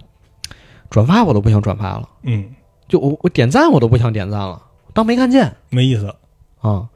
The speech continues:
Speaker 2: 啊。
Speaker 1: 你以前你至少，对吧？你是愤青的时候，
Speaker 2: 嗯。
Speaker 1: 是愤青的时候，你至少你还会发一个朋友圈，配上一两句话。
Speaker 2: 你能成为一个普通的食客，总比成为一个加害者，成为那个厨师要好。
Speaker 1: 嗯。
Speaker 2: 因为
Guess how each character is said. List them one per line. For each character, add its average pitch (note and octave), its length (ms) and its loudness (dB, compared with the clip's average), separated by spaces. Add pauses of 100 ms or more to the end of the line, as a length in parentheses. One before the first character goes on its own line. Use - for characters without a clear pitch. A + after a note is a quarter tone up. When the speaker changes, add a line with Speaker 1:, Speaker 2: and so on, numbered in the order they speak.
(120)
Speaker 2:
啊。 G#2+ 300 -8
Speaker 1:
你 C4 120 6
以 F3+ 80 4
前 D#3 260 2
你 B2 80 -2
至 G#3+ 160 0
少， A2 240 -4
对 D3+ 140 2
吧？ C3+ 120 2
你 C#3 140 4
是 E3 80 6
愤 G3+ 200 2
青 D#4 220 2
的 F3 140 4
时 A#2+ 100 0
候， C3 140 2 (260)
Speaker 2:
嗯。 C3+ 280 4
Speaker 1:
是 - 160 2
愤 B3+ 180 2
青 C#4+ 200 2
的 G#3 100 4
时 C#3 80 0
候， C#3 80 4
你 C3+ 120 2
至 G#3 100 2
少 D#3+ 140 2
你 C#3 120 0
还 C3 100 -2
会 F#3+ 160 2
发 A#3+ 260 0
一 G3 40 2
个 D#3+ 80 4
朋 C3+ 140 2
友 C3 80 2
圈， B2 220 2 (300)
配 G3+ 180 4
上 E3+ 140 4
一 G3 100 2
两 C3 200 2
句 F3+ 100 2
话。 - 320 0 (200)
Speaker 2:
你 B2+ 220 4
能 A#2+ 240 2
成 B2+ 220 0
为 D3 140 2
一 D3 60 2
个 D3 100 2
普 - 300 -8
通 C#3+ 200 -4
的 A#2+ 220 0 (380)
食 A#2+ 400 -4
客， B2 380 0
总 C3+ 280 0
比 C#3 140 -2
成 A2 240 -8
为 A#2 100 -4
一 A#2 100 -4
个 A#2+ 120 -4
加 C3 260 0
害 A#2+ 200 -6
者， G2+ 200 -12
成 - 160 -14
为 A2 80 -10
那 A#2+ 140 -10
个 G2+ 80 -12
厨 G#2+ 220 -18
师 A#2+ 180 -10
要 G#2+ 120 -6
好。 - 320 -20 (220)
Speaker 1:
嗯。 G#2+ 340 -2 (560)
Speaker 2:
因 C3 100 -6
为 C#3 140 -6